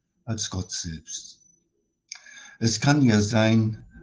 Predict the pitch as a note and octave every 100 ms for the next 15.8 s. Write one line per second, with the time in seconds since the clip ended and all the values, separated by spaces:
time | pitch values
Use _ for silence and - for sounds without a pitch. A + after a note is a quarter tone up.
0 | - G#2 G2+ - A2 G#2+ G#2+ G#2 G#2 G#2
1 | G2 F#2+ - A#2 A2+ A2 A2+ G#2 G#2+ A#2
2 | - - - G2+ - A2 G#2 - - G#2+
3 | A2+ A#2 A#2 G#2+ F2 F2 - _ _ _
4 | _ _ _ _ G2 F#2+ G2 G2+ G2+ G#2
5 | G#2 G#2+ G#2 - _ _ _ _ _ _
6 | G2+ - G#2 A2+ - A2 G#2+ G#2+ - G#2
7 | G#2 - - - - - A2+ G2+ F#2+ F#2
8 | - - G2+ G2 F#2 F#2 - - - -
9 | _ _ _ _ _ _ - G#2 G2+ G#2
10 | G2+ - - F#2+ F2+ F#2 - F#2 F2 -
11 | - - - - - - - - _ _
12 | _ _ _ _ _ _ - - A#2+ A#2
13 | A#2 C3 C3 A2+ A#2 C3 A#2+ B2+ A#2+ A#2+
14 | A2+ - - B2 B2+ B2+ E2+ - - G2+
15 | - - A2+ - D#2+ - - -